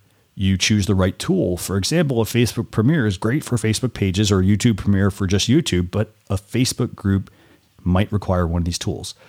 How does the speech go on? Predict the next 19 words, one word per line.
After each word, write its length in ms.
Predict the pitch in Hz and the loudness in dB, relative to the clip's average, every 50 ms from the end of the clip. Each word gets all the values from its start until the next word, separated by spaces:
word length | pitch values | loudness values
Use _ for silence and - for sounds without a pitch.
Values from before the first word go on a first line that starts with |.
| - _ - | -20 _ -10
So 140 | - - 107 | -2 0 2
you 120 | 104 101 | 2 4
do 180 | 92 101 113 110 | 4 4 4 4
wanna 160 | 110 104 98 | 4 2 0
keep 220 | - - 101 87 | 0 -2 -4 -2
that 200 | - 101 82 67 | -2 -4 -4 -2
in 80 | 92 98 | -4 -4
mind. 280 | 87 78 78 85 92 - - - _ _ _ _ | -4 -4 -6 -8 -10 -12 -14 -20 _ _ _ _
And 220 | - 107 110 113 113 | -2 0 2 2 4
then, 400 | 113 113 110 107 107 107 104 101 - _ _ _ _ - | 2 2 2 2 2 2 0 -2 -6 _ _ _ _ -4
as 140 | 113 107 95 | -2 0 2
Jem 160 | 117 110 107 | 2 2 4
mentioned, 320 | 101 98 92 - 104 95 95 | 2 2 0 0 0 2 2
make 140 | 98 95 | 0 0
sure 120 | - - 101 | -2 -4 -4
you 60 | 92 | -2
keep 160 | - 104 90 | -4 -6 -6
it 80 | 90 - | -6 -8
simple. 320 | - - - 65 60 - | -8 -10 -10 -14 -18 -18